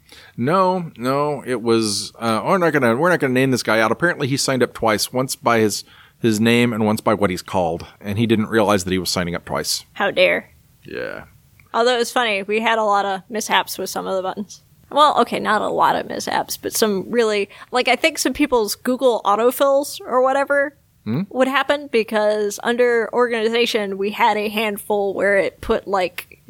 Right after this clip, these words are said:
Speaker 2: dates,
Speaker 1: Hmm.
Speaker 2: like, nineteen ninety-two. Um,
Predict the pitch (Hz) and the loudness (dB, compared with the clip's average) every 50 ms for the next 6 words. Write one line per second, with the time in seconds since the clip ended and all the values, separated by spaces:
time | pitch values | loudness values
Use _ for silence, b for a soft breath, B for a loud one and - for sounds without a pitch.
0 | - _ _ _ - 220 - 202 277 302 - - - - - - - - - _ | -20 _ _ _ 2 2 4 2 2 -2 -2 -2 0 0 0 0 -4 -6 -12 _
1 | _ _ _ _ _ _ - 131 139 127 104 - - _ _ - 208 185 180 - | _ _ _ _ _ _ 0 2 2 2 2 -2 -6 _ _ 0 0 0 0 0
2 | - 180 285 320 - - - - - 339 339 330 320 311 311 302 311 311 320 339 | 0 0 0 0 0 -2 -6 -2 -2 -2 0 -2 -4 -6 -4 -2 0 2 2 0
3 | 349 349 349 - - - _ - - - 359 359 294 254 214 226 220 233 247 - | -2 -6 -8 -10 -10 -10 _ -6 0 2 2 4 4 2 0 -4 -8 -10 -14 -16
4 | _ B B B B B B B B B B B B - 214 208 190 190 190 185 | _ B B B B B B B B B B B B 2 4 4 6 6 4 2
5 | - - - 220 208 | -2 -4 -6 -8 -8